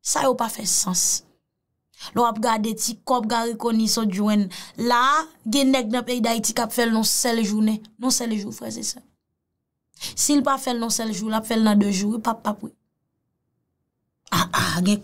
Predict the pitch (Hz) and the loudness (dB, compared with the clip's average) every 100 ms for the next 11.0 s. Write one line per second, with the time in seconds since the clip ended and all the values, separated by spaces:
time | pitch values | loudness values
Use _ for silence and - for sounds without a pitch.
0 | - 233 220 302 294 320 - 277 269 254 | 2 2 2 0 0 -2 -2 -2 2 2
1 | 247 247 226 - - - 466 440 427 403 | 4 2 0 -8 -12 0 0 2 2 0
2 | - 605 571 330 392 403 403 381 - 349 | -2 -4 0 2 4 4 2 -2 -2 0
3 | 392 381 254 247 226 240 269 285 247 196 | 0 2 2 2 0 0 -4 -4 -2 -2
4 | - - _ _ _ _ - - 370 392 | -6 -14 _ _ _ _ -14 -4 0 2
5 | 370 381 370 320 285 294 294 302 285 269 | 4 4 4 2 0 0 0 0 2 2
6 | 254 226 190 269 233 240 247 233 220 240 | 2 -2 -4 -4 -2 -2 -2 -6 -6 -6
7 | 208 196 202 202 - - 262 320 285 285 | -4 -6 -8 -12 -20 -4 2 2 0 0
8 | 277 277 254 254 - 269 240 247 - 254 | 0 2 -2 -2 -2 -2 -2 -4 -2 -2
9 | 254 - 254 240 233 233 247 269 262 226 | -2 -8 -6 -6 -6 -8 -4 -4 -2 -2
10 | 233 226 220 208 202 202 196 196 190 226 | 0 0 2 0 0 -4 -6 -6 -6 -6